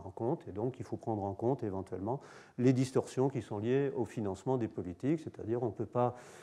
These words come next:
euh, donner des subventions à la dépollution indéfiniment s'il faut les financer par des distorsions sur le marché du travail, il faut intégrer cet arbitrage.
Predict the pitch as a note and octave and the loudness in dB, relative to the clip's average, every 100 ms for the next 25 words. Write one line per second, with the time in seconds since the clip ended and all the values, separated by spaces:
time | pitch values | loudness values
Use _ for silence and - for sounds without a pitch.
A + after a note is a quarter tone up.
0 | - - - - G#2 G2+ G2+ A2+ A#2+ A2+ | -20 -20 -10 -4 -2 -2 0 2 4 4
1 | G#2+ - G#2+ A#2 - B2+ A#2 G#2+ G#2+ - | 0 -2 -2 -2 0 2 4 4 2 2
2 | G#2 G2 B2 A2+ G2+ - G2+ A#2 D#3 D#3+ | 0 2 2 2 0 -2 0 2 2 2
3 | C#3+ C#3 A#2 B2 A2 - G#2 G2 - D3+ | 2 2 4 2 2 0 -2 -2 0 0
4 | C3 A#2 G#2 F#2+ F#2+ - - C3 - A2 | 2 2 2 -2 -4 -6 -4 -6 -4 -4
5 | G2 F2+ A2 G2+ - F2+ A#2 A#2 F#2+ F#2+ | -4 -2 -4 -4 -6 -2 0 0 -2 -4
6 | G2+ F2+ A2+ A2 G#2 F2+ A2+ - G#2+ G2+ | -6 0 0 0 -2 -2 -4 -4 -6 -6
7 | G2+ - G#2 | -8 -12 -20